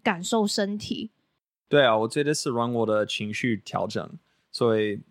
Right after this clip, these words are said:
Speaker 2: 虽然那边的生活没那么愉快，但是我可以做瑜伽，然后我身体会感觉很舒服。所以我遇到就是在工作上的挫折，或者是我觉得很孤单，那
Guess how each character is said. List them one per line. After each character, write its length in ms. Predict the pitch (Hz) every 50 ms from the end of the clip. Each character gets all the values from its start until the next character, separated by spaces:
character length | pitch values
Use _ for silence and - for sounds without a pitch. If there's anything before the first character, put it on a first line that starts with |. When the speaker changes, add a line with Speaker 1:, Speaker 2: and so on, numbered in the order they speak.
| - -
Speaker 2:
虽 220 | - - - 139 135
然 260 | 135 123 113 110 104 -
那 100 | 120 123
边 160 | 120 123 123
的 80 | 117 113
生 260 | 110 - - 113 113
活 200 | 117 117 104 101
没 140 | 104 104 104
那 100 | 113 113
么 80 | 113 107
愉 160 | 98 92 92
快， 360 | - - - 110 104 95 104 -
但 160 | 113 117 123
是 100 | - -
我 80 | 113 110
可 140 | - -
以 80 | 127 120
做 240 | - - 131 120 110
瑜 80 | 101
伽， 260 | 92 - 107 101 101 98
然 120 | 98 107
后 120 | 117 107
我 100 | 101 98
身 200 | 101 - - 107
体 100 | 104 107
会 160 | 98 104 95 95
感 220 | - 113 104 101
觉 140 | 104 98 98
很 100 | 95 98
舒 200 | - - 98 98
服。 280 | 104 - - - - - _ _ _ _ _ _ _ _
所 340 | - - - 107 104 104 98
以 200 | 95 90 117 - _ _ _ _ _ _ _
我 200 | - 107 101 - _
遇 160 | - 131 123
到 220 | 117 117 113 110 107
就 100 | 110 110
是 440 | 104 - - 107 104 104 104 98 - 87 -
在 140 | - 113 107
工 220 | 104 - 107 110
作 180 | 113 - 120 110
上 280 | 107 - 123 110 107 107
的 220 | 104 101 98 101
挫 320 | 90 - - 127 113 104
折， 340 | 98 - - 104 101 101 104
或 140 | 110 113 104
者 100 | 98 -
是 160 | 101 - -
我 80 | 104 101
觉 160 | 98 107 107
得 80 | 107 107
很 140 | 104 98
孤 160 | 101 - 107 107
单， 280 | 107 104 104 104 101 -
那 320 | - 123 120 123 120 113